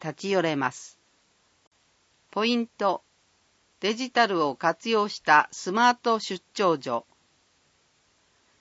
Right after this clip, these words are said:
写真が四枚あります。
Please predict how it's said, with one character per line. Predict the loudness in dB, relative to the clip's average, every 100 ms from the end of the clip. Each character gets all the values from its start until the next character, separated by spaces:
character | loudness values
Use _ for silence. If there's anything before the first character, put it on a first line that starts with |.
| _
写 | -10 -6 -6
真 | -4 -4 -2
が | 0 0 0 _
四 | -2 0 2
枚 | 2 0 0
あ | -4
り | -6
ま | -8 -10
す。 | -14 -20